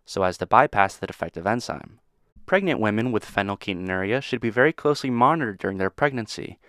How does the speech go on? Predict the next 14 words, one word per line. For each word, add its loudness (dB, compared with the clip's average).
because -2
even -4
if -6
the -4
baby -4
doesn't -4
inherit -2
the -4
double -2
recessive -2
genotype -2
for -6
the -6
disease, -4